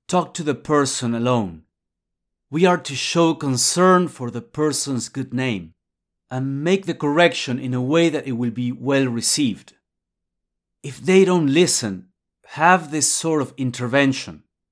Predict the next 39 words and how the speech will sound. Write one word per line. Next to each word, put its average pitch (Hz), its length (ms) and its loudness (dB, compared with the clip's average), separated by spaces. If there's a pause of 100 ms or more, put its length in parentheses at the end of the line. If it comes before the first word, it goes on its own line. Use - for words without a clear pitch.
(120)
bringing 156 520 2
others 156 460 2
into 160 360 -2
the 127 100 -4
conversation. 113 920 -6 (1080)
If 131 100 -8
they 143 160 2
still 175 420 6
won't 139 300 0
listen, 135 480 -2 (340)
bring 147 380 0
the 147 80 -2
matter 135 360 4
to 113 200 -12
the 120 80 -4
community. 120 640 0 (1080)
This 180 240 -2
may 202 200 2
sound 165 420 -2
harsh, 127 500 -2 (320)
but - 180 -6
it 170 120 2
is 214 200 2
justified 147 920 0
in 123 80 -4
the 123 100 -2
case 147 340 0
of 131 140 -12
a 120 80 -6
sin 170 440 4
that 117 180 -4
could 131 200 -6
be 120 140 -2
very 123 300 0
destructive 123 800 -2
for 147 340 -2
the 139 100 0
person 143 520 -4
and 107 100 -10